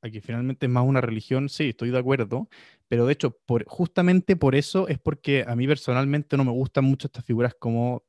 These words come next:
mencionaste antes, Milei. ¿Cachai? Porque, porque creo que se prestan demasiado para ser estos profetas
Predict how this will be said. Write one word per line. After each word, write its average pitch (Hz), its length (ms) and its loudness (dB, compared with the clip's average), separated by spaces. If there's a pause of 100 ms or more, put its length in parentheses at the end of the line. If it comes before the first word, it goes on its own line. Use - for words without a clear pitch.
(100)
mencionaste 113 460 -6
antes, 113 200 -6
Milei. 107 400 -6 (800)
¿Cachai? - 260 -4
Porque, 123 360 -6
porque 120 220 -2
creo 139 120 2
que 143 80 0
se 127 120 -2
prestan 143 380 -2
demasiado 131 540 0
para 139 100 -4
ser 156 140 0
estos - 240 -6
profetas - 920 -2